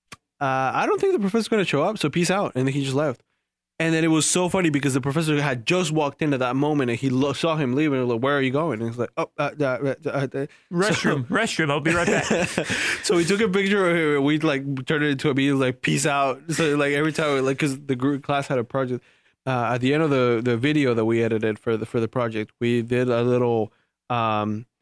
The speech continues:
Speaker 1: uh, special thank you to Bobby with a picture of Bobby in the meme. And at the very end of the video, we did a, a blown up image of the professor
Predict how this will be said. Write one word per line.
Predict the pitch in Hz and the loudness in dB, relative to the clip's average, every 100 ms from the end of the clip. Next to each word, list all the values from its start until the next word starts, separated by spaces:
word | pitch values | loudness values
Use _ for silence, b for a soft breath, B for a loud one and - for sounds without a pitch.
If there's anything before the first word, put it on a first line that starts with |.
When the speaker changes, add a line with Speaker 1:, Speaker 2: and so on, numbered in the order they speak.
| _ _ _ - | _ _ _ -6
Speaker 1:
uh, | 117 107 | -4 -2
special | - 165 175 | -2 0 0
thank | 156 156 151 | 0 0 -2
you | |
to | 135 127 | -2 0
Bobby | 127 127 135 | 0 2 0
with | 120 113 | 0 0
a | |
picture | 113 123 - | -2 -2 0
of | 131 | 0
Bobby | 120 120 120 | 0 2 2
in | 117 | 0
the | 113 | 0
meme. | 110 110 117 b b | 2 0 -2 b b
And | 135 135 | -4 0
at | 127 | 0
the | 131 | 0
very | 135 175 190 170 | 0 0 0 0
end | 165 | 0
of | 151 | 0
the | 135 | 0
video, | 139 143 127 | 0 2 2
we | 120 120 | 2 2
did | 127 123 | 2 0
a, | 117 113 107 - _ _ _ B B | 0 0 -2 -8 _ _ _ B B
a | 135 | -2
blown | 131 160 185 | 2 2 2
up | 185 165 | 2 2
image | 156 156 147 127 | 2 2 2 2
of | 135 123 | 2 0
the | |
professor | 120 127 147 147 143 123 117 | 0 0 0 0 2 0 0